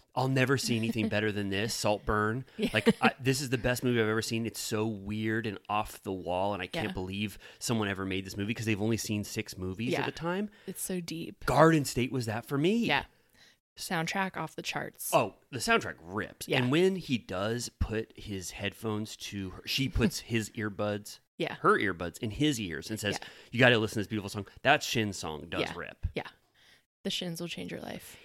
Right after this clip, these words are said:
Speaker 1: He had good taste in music, Zach Braff.
Speaker 2: Yeah. It's a great soundtrack.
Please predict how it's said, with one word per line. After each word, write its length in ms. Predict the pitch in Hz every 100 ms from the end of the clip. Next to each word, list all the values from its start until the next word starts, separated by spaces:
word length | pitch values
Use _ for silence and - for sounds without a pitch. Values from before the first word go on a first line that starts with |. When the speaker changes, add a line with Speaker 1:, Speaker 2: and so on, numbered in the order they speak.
| -
Speaker 1:
He 200 | - 247
had 200 | 269 185
good 200 | 226 -
taste 360 | - 208 - 185
in 160 | 147
music, 400 | 151 151 101 73
Zach 260 | - 65 -
Braff. 360 | 67 - - - _
Speaker 2:
Yeah. 200 | 160 170 175
It's 80 | -
a 40 |
great 180 | 180 240
soundtrack. 380 | 220 208 165 165